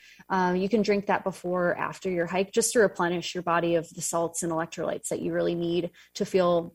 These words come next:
good both on the hike and after. So I think dispelling some of those myths about how much water you need is, is key if you're gonna be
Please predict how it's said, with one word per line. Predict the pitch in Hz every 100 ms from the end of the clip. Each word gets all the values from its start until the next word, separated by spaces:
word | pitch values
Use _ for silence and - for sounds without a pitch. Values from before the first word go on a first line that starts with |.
| -
good | 196 185 175 - _
both | 180 175
on | 170 170
the | 170
hike | 180 -
and | -
after. | 143 - 160
So | 165 - 160 160 160 - _
I | 190
think | 180 180 - - - - _ _
dispelling | 202 196 202 196
some | 196 202
of |
those | 180 180
myths | 180 170 170 -
about | 165 165 160
how | 185
much | 180 160 -
water | 165 175
you | 180
need | 185 185 185 175
is, | 170 165 156 - -
is | 165 -
key | - 170 160 160
if | -
you're | 165
gonna | 165 160
be | 165 165 -